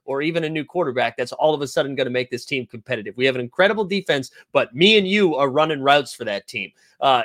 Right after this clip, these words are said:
Ezekiel Elliott was in the backfield. Like, there's no, there's no real, uh, upside for this squad right away. So I'm glad Belichick's leaving now instead of trying to hang around for a couple more years. But I got no,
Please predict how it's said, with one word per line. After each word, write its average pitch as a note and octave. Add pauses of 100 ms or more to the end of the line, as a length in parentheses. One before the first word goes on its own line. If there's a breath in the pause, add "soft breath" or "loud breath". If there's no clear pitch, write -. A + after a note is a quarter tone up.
Ezekiel G3+
Elliott F3
was C3
in E3+
the D#3+
backfield. C3
Like, C#3
there's E3+
no, A3 (260 soft breath)
there's F3+
no G#3+
real, F3+ (160)
uh, D#3+ (240)
upside D3
for B2+
this A#2+
squad A#2+
right A#2+
away. A#2+
So C3
I'm D3+
glad G3
Belichick's G#3
leaving C3+
now B2
instead B2
of A2+
trying A#2
to A2+ (220 soft breath)
hang C#3+
around A#2
for C#3
a C3
couple C#3+
more C#3
years. C3+
But C#3
I A#3+
got D#3
no, C#3+